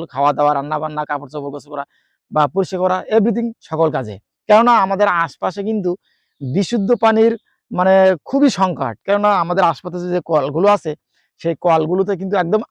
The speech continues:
আয়রন যুক্ত পানি, যেগুলো কিন্তু ব্যবহার বা খাওয়ারের কিন্তু উপযুক্ত নয়। তো এজন্য কিন্তু আমি ট্যাঙ্কিটা করছিলাম।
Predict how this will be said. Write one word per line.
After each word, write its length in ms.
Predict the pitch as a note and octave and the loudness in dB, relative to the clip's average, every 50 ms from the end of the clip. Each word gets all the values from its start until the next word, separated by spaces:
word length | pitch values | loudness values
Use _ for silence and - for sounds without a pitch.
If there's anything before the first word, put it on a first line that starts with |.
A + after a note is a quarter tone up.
| _ - | _ -2
আয়রন 360 | D3 D3+ E3+ F3+ F#3+ G3+ G3+ F3 | 2 2 4 4 4 2 2 2
যুক্ত 240 | D3+ F#3 F3 - - | 0 -2 -2 -2 -4
পানি, 220 | F3 C#3+ C#3+ C3 B2 B2 | -4 -4 -4 -6 -6 -4
যেগুলো 220 | D3+ D#3+ F3+ F#3+ | -4 -2 -2 -2
কিন্তু 180 | F3+ G#3+ G3+ A3+ A3 F3+ | -2 -4 -6 -6 -6 -6
ব্যবহার 420 | E3 F3+ E3+ F3 F3 F3+ F#3 F#3+ F3+ | -4 -2 -2 0 0 0 0 0 0
বা 120 | E3 F3+ E3+ | -2 -4 -6
খাওয়ারের 400 | - - D3 D#3 D#3 D#3 D#3+ D3 | -6 -4 -2 -2 0 -2 -2 -6
কিন্তু 160 | D#3 E3 E3 D#3 | -8 -8 -8 -8
উপযুক্ত 340 | C#3 D3+ D3 C#3+ C3+ - D3 | -8 -10 -10 -12 -12 -12 -12
নয়। 220 | C3 A#2+ A2 G2 _ _ _ _ _ _ _ _ _ _ _ _ _ | -12 -12 -12 -14 _ _ _ _ _ _ _ _ _ _ _ _ _
তো 40 | F3 E3+ E3+ E3 | -2 -2 -2 -2
এজন্য 280 | E3 F3 F3+ G3 A3 A#3+ A3 | -2 -2 0 0 0 0 0
কিন্তু 180 | A3 G#3+ G3 G#3+ | -2 -2 -4 -4
আমি 140 | G#3 G#3 G#3+ | -4 -4 -6
ট্যাঙ্কিটা 360 | E3+ G3 F#3 F3 D#3 F#3 G3 F3+ | -4 -4 -4 -4 -2 -2 -2 0
করছিলাম। 440 | - F3+ E3+ - - D3+ C#3+ D3 | 0 -4 -6 -4 -4 -4 -4 -4